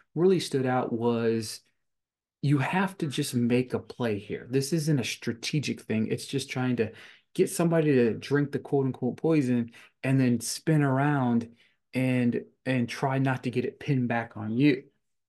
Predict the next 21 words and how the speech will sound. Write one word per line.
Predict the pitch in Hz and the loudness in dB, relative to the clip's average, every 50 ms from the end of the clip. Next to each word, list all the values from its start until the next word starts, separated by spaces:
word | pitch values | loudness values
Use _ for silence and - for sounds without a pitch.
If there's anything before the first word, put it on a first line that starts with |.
| _ _ - | _ _ -2
Now, | 143 156 165 156 131 - | 0 2 4 4 2 0
of | 120 - - | -2 -6 -6
course, | - - 170 160 156 - | -4 -2 0 0 -2 -2
with | 135 131 | -6 -4
so | - - 165 | -2 0 2
much | 165 147 127 - | 2 2 0 2
going | - 147 139 131 | 2 2 4 4
on | 131 131 123 | 4 2 2
in | 120 117 | 2 2
the | |
household, | 120 127 190 220 214 202 - - 135 123 123 120 - _ _ _ _ _ _ _ - | 0 2 2 2 2 2 0 -2 -2 -2 -2 -4 -6 _ _ _ _ _ _ _ -2
these | 135 139 127 | -2 -2 -2
cast | 135 - 160 151 156 160 - 135 | -2 -4 -4 -2 -2 -2 -4 -6
of | - | -4
characters | - 175 185 190 175 185 - 151 127 113 | 0 2 2 2 2 2 2 0 0 0
really | 120 135 160 147 151 143 | 0 0 0 0 0 0
didn't | 120 - 143 135 127 120 - - - | 0 0 2 2 2 0 0 -4 -10
pay | _ - 151 131 | _ 0 0 0
attention | 110 - - - - - 214 214 214 214 - - 247 240 214 - - - _ - - - - _ _ _ | 0 0 -4 -10 -6 2 4 6 6 6 4 4 2 2 2 0 -4 -10 _ -20 -20 -20 -20 _ _ _
to | - - 131 | -4 -2 0
what | 113 101 101 120 139 - - - - | 0 0 0 0 0 0 -2 -6 -12